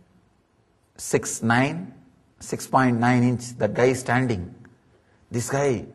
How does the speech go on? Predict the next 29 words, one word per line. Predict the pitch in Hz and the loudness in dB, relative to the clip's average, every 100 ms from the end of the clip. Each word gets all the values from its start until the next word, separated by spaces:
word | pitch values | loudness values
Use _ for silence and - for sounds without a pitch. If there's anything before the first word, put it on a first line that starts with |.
| - _ _ _ _ | -20 _ _ _ _
had | 117 131 | 0 2
the | 123 | 4
shock. | 120 - 123 - - - - _ _ _ _ _ _ _ - - | 2 4 4 2 -10 -18 -20 _ _ _ _ _ _ _ -20 0
"Oh, | 170 196 | 6 8
I | 151 | 8
just | 156 220 | 8 6
want | 190 190 | 6 4
to | 180 | 4
tell | 170 | 4
you, | 190 170 127 | 6 6 6
first | 175 - | 2 2
coat | 185 185 175 | 2 4 2
is | - | 2
over." | 135 165 156 107 - | 4 6 6 4 2
<laughs> | 117 - 156 - - - - - - | -2 0 -2 -2 -8 -12 -16 -16 2
First | 190 185 | 4 8
coat | 214 202 | 8 8
has | 165 117 | 6 6
dried. | - 151 139 120 - - - - - - - - - - - - - - - - - 202 185 - - 180 - - - | 6 8 8 4 0 -4 -10 -12 -12 -12 -12 -16 -18 -18 -16 -16 -18 -18 -20 -20 -20 -16 -16 -16 -16 -18 -18 -20 0
"I | 170 | 4
just | 196 233 208 | 8 8 8
want | 208 | 8
to | 190 | 8
tell | 202 220 | 8 10
you, | 220 156 120 | 10 8 8
first | - 220 | 4 6
coat | 208 202 | 6 8
has | 180 | 6
dried." | 131 156 175 165 135 | 8 8 10 8 6